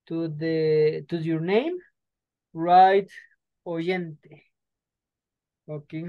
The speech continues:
<clears throat> Today, today's topic is information questions and answers. Okay, we have some vocabulary.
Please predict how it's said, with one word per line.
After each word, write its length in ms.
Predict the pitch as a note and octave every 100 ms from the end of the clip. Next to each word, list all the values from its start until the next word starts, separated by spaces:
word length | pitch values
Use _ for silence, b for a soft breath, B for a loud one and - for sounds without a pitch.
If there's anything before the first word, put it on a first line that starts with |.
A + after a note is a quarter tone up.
| F3+ -
<clears throat> 240 | F3+ E3 - _ _ _ _ _ _ _ _ _ _ _ _ _ b b _
Today, 600 | D#3+ F3 G#3 A3+ A3 - -
today's 400 | E3 F#3 A3 A3
topic 440 | A3 A3+ G#3 F#3+
is 200 | A#3+ B3
information 760 | G#3+ E3 F3 E3+ G3 A3+ G#3 E3+
questions 500 | G#3+ A#3+ B3+ B3+ G3+
and 140 | D#3
answers. 880 | F3+ G3+ G3+ F#3 _ _ - - - _ _ _ _ _ _ _ _ _ _ _ _ _ _ _ _ _ _ _ _ _ _ _ _ _ _ _ _ _ _ _ _ _ _ _ _ _ _ -
Okay, 260 | C#3 E3+
we 160 | E3 E3
have 220 | D#3+ F3
some 200 | E3+ F3
vocabulary. 840 | D#3+ D3+ F3+ F#3+ A3+ A#3 B3 D4